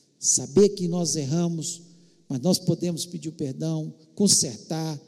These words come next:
melhorar o nosso relacionamento. Com certeza.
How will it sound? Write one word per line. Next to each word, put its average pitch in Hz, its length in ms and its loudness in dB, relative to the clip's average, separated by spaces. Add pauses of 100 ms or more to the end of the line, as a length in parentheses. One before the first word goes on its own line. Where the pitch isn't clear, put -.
(180)
melhorar 180 480 4
o 175 40 0
nosso 160 300 0
relacionamento. 151 960 -4 (1000)
Com 185 140 0
certeza. 147 680 0